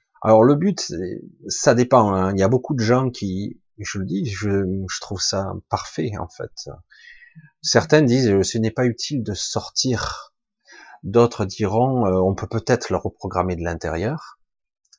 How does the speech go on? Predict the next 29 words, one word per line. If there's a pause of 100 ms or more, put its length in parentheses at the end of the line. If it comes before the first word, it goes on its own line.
(160)
La
matrice,
je
sous-entends. (880)
Euh, (420)
d'autres
diront,
ben, (500)
ce
n'est
pas
grave,
si
je
meurs,
de
toute
façon,
j'ai
accès
quand
même
au
processus. (800)
Et,
euh, (680)
si
on
a,